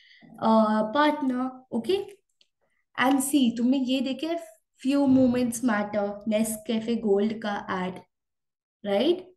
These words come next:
जहाँ पे they show कि कैसे सिर्फ कुछ लोग हमसे कनेक्टेड रहते हैं।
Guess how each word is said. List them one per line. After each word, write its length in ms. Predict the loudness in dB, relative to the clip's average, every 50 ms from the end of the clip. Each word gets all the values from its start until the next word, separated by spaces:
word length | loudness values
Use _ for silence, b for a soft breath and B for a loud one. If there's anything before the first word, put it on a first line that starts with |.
| -10
जहाँ 280 | -4 0 2 2 2 2
पे 440 | 0 0 0 0 2 2 0 -2 -2
they 260 | -2 -2 -2 -4 -6
show 500 | -10 -8 -6 -2 -2 -2 -2 -2 -4 -6
कि 360 | -6 -4 -4 -4 -4 -6 -6 -4
कैसे 280 | -2 -2 -2 -2 -4 -6
सिर्फ 340 | -6 -6 -6 -8 -10 -6 -2
कुछ 280 | 0 0 0 -2 -2
लोग 260 | 0 0 0 0 -2 -2
हमसे 320 | 0 0 0 0 -4 -10
कनेक्टेड 760 | -8 -4 -2 0 0 2 0 -2 -4 -8 -10 -8 -8 -6 -4
रहते 280 | -4 -4 -4 -4 -6
हैं। 120 | -10 -10